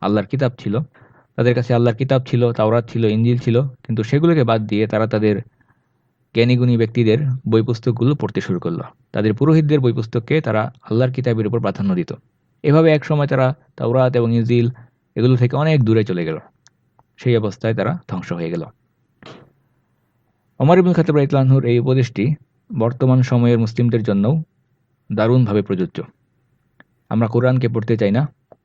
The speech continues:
কোরআনের আয়াত, সেগুলোর অর্থ আমরা পড়তে চাই না, অথচ একেবারে মানবরচিত বই, মানুষের লেখা বই, সেগুলোকে আমরা ঠিকই পড়ি। অনেকে বলে থাকেন যে, "কোরআন পড়ে আমি কি বুঝবো? এটা তো আসলে আলেমদের জন্য, আলেমরা বুঝবে, তারা পড়বে।"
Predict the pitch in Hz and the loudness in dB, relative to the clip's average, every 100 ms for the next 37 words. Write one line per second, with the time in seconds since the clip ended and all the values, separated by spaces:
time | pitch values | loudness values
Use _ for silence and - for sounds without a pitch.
0 | _ - - 110 113 107 110 110 - _ | _ -8 -4 0 0 2 0 0 -6 _
1 | _ _ _ _ _ _ _ _ _ - | _ _ _ _ _ _ _ _ _ -4
2 | 117 113 110 107 - 120 101 107 95 92 | 0 2 2 0 0 0 0 -2 -6 -2
3 | 92 120 143 _ _ _ _ _ _ - | 0 0 -2 _ _ _ _ _ _ -8
4 | 117 135 127 123 - 127 151 131 117 120 | -2 0 2 0 0 0 2 2 2 2
5 | 143 135 123 113 98 95 110 160 _ _ | 2 0 -2 -2 0 0 -2 -4 _ _
6 | 104 123 123 107 104 101 110 165 - - | 0 0 0 -2 -2 -2 0 -2 -4 0
7 | 143 143 120 101 113 113 104 80 - _ | 2 2 0 -4 -4 -4 -4 -6 -10 _
8 | _ _ _ _ _ - - 139 143 131 | _ _ _ _ _ -20 -4 0 2 4
9 | 131 131 127 131 131 127 - - - 139 | 4 2 0 2 2 0 -4 -20 -6 0
10 | 143 147 139 131 123 139 113 98 90 - | 2 0 0 0 2 0 -2 -2 -4 -6
11 | 85 - _ - 113 113 110 - 104 101 | -8 -8 _ -8 -6 -4 -4 -2 0 0
12 | 104 104 98 95 92 101 95 90 87 107 | 0 0 0 0 0 0 -2 -4 -4 -4
13 | 117 147 147 85 | -2 -4 -4 -8